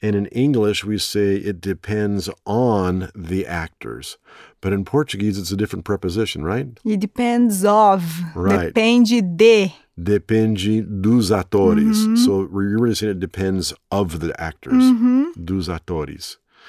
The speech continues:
Speaker 1: And would you say again for, for us, it would be very difficult?
Speaker 2: Seria muito difícil.
Speaker 1: Muito difícil. What I want listeners to catch is the way that word muito,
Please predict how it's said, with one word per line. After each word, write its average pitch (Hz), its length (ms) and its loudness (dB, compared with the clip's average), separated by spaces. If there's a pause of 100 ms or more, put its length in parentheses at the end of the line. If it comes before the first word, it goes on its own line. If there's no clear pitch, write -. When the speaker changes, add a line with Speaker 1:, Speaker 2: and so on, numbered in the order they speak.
(400)
Speaker 1:
And 139 140 2
would 156 140 2
you 190 80 0
say 196 240 0
again 139 240 0
for, 117 420 -2
for 110 240 2
us, - 160 -4 (140)
it 107 80 0
would 107 120 0
be 101 120 0
very 98 420 0
difficult? - 580 -8 (640)
Speaker 2:
Seria 226 400 -2
muito 226 320 2
difícil. 196 720 -6 (220)
Speaker 1:
Muito 117 320 0
difícil. 92 760 -4 (480)
What 120 120 0
I 123 40 4
want 127 320 0
listeners 120 460 -2
to 92 100 -8
catch 101 440 -4
is 98 300 -4
the 104 80 -2
way 104 300 0
that 92 160 -2
word 98 220 -4
muito, 92 760 -2